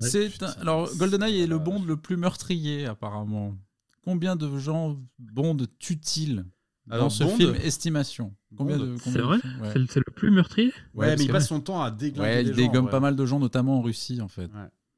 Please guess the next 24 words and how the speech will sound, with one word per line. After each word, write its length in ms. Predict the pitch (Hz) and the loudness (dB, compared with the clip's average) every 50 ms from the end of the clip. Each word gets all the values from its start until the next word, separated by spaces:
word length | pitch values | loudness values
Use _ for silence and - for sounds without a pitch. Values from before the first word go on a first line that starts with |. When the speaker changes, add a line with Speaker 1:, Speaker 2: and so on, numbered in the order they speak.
| _ _ _ _ _ _ _ _ _ _ _ - - | _ _ _ _ _ _ _ _ _ _ _ -6 -4
Speaker 1:
Ah 80 | 127 110 | -2 -2
oui. 160 | 107 107 - _ _ _ _ _ _ _ _ _ _ _ _ _ _ _ _ _ _ _ _ _ _ _ _ _ _ _ _ | -2 -4 -6 _ _ _ _ _ _ _ _ _ _ _ _ _ _ _ _ _ _ _ _ _ _ _ _ _ _ _ _
Speaker 2:
Combien, 520 | - 139 147 135 127 123 127 139 147 143 139 | -6 -4 -2 0 2 2 2 2 2 2 0
alors, 280 | 131 113 107 104 104 - | 0 0 -2 -2 -4 -4
Charles, 320 | - - 131 120 110 95 | -4 -4 -4 -4 -4 -6
Speaker 3:
Non. 100 | 123 131 | -6 -8
Speaker 2:
estimation ? 340 | 110 107 - - 123 117 110 | -10 -8 -6 -4 -4 -2 -2
Speaker 3:
Ah, 20 | 120 | -4
c'est 80 | - | -4
moi 80 | 156 170 | -4 -4
qui 100 | - - | -6 -6
commence ? 260 | - 180 196 180 - | -8 -8 -8 -8 -8
Speaker 2:
Ouais. 180 | 117 104 98 - _ _ _ _ _ _ _ _ _ - | -8 -8 -10 -10 _ _ _ _ _ _ _ _ _ -4
Speaker 1:
Hmm. 140 | 120 117 110 - _ _ _ _ _ _ _ _ _ _ _ _ _ _ - | -4 -4 -4 -6 _ _ _ _ _ _ _ _ _ _ _ _ _ _ -14
Speaker 3:
Ah 240 | 127 127 127 110 95 | -10 -10 -8 -8 -10
là 80 | 95 92 | -12 -14
là, 100 | 95 95 | -16 -18
c'est 120 | 92 - 85 | -20 -20 -20
horrible. 220 | 95 95 95 90 _ _ _ _ _ _ _ _ _ _ - | -20 _ -20 _ _ _ _ _ _ _ _ _ _ _ -16
Euh, 720 | 110 117 117 120 120 117 117 117 113 113 113 113 110 110 107 | -12 -8 -6 -6 -6 -6 -6 -6 -6 -6 -6 -6 -6 -8 -8
je 80 | 95 - | -10 -12
vais 80 | 107 104 | -14 -14
dire 180 | 95 107 101 | -14 -14 -16
trente-six. 640 | - - - 117 101 - - - - - - - | -16 -16 -16 -14 -14 -14 -14 -14 -14 -14 -14 -16